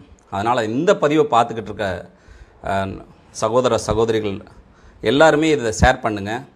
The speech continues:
தயவு செய்து அக்கம் பக்கத்தில்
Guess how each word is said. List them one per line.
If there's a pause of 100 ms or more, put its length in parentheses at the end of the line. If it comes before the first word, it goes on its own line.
(440)
தயவு
செய்து (640)
அக்கம்
பக்கத்தில்